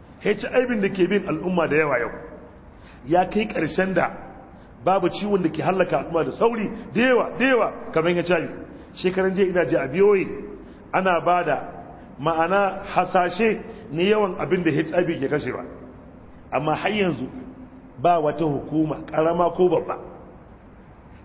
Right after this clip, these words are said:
ta gida ko ta waje, da ta kira al'umma don Allah a tuba, a daina bin sabubban da ake ɗaukar H I V su. A hukumance,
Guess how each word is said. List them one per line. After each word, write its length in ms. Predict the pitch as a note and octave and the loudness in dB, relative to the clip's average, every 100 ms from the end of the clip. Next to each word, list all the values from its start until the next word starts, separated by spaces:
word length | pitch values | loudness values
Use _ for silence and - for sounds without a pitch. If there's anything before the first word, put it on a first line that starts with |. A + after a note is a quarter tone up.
| - | -6
ta 80 | - | -2
gida 640 | F#3 F#3+ F#3 F3+ F3+ - - | 0 2 4 2 0 -10 -6
ko 140 | F3 F3 | 0 2
ta 140 | F3+ | 2
waje, 280 | F3+ - - - - - - - - - - - | 0 -2 -10 -14 -18 -20 -20 -20 -20 -20 -20 -12
da 60 | |
ta 120 | B2 E3+ | -6 -2
kira 340 | G3 F#3+ F#3+ | 2 2 2
al'umma 480 | E3 D#3 D#3+ D#3+ C#3 | 0 -2 -6 -2 0
don 180 | D3 D#3+ E3+ | 0 -2 0
Allah 300 | F3+ E3 D#3 | 2 2 0
a 60 | E3+ | -4
tuba, 300 | - F#3 F3+ F3 - - - - - | -2 0 2 0 -4 -14 -16 -12 -4
a 80 | C#3+ | 2
daina 300 | F#3+ G3 F3 | 2 4 2
bin 160 | E3 - | 0 -2
sabubban 500 | G3+ F#3 G3+ G3 E3+ | -4 -2 -4 -2 0
da 80 | D3 - | 0 0
ake 180 | D3+ D#3 | -2 0
ɗaukar 320 | D#3+ D#3 C#3+ B2 | 2 2 0 -4
H 80 | C3 | -4
I 80 | C3+ | -6
V 180 | C3+ | -6
su. 120 | - - - - - - - - - - - | -12 -16 -20 -20 -20 -20 -20 -20 -20 -20 -8
A 100 | - | 0
hukumance, 520 | D#3 D3+ E3 F3 G#3 | 0 2 2 0 -2